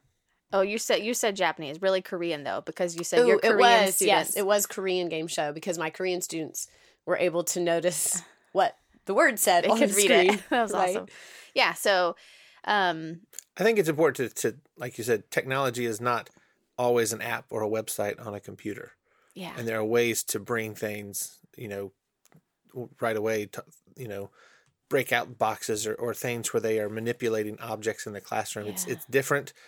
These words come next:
Speaker 3: It's innovative because it's not, you know, listening to a, you talk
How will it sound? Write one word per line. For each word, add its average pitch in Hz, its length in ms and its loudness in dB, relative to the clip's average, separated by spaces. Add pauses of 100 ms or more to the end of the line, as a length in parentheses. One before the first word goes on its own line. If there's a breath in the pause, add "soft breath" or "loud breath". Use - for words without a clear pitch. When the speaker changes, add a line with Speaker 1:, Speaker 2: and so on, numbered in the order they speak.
(460 soft breath)
Speaker 3:
It's 123 200 -4
innovative 135 600 2
because 113 320 0
it's 113 220 -4
not, 113 360 -4 (480)
you 113 120 -8
know, 101 300 -8 (160)
listening 113 500 -4
to 107 200 -2
a, 107 40 -2 (440)
you 117 140 -8
talk - 400 -2